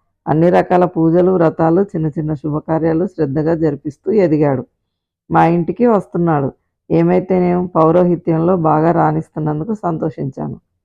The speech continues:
కాలింగ్ బెల్ మోగటంతో ఈహానికొచ్చి పడ్డాను.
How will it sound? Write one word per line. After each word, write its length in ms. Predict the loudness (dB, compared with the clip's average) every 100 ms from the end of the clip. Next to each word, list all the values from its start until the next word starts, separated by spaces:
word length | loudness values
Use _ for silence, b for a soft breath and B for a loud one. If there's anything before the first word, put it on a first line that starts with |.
| _ _ _ _ _ _ -2
కాలింగ్ 380 | 2 4 2 2
బెల్ 140 | 2
మోగటంతో 640 | 2 0 0 -2 -2 0
ఈహానికొచ్చి 720 | 0 0 0 -2 -2 -6 -6 -2
పడ్డాను. 480 | -2 0 -4 -6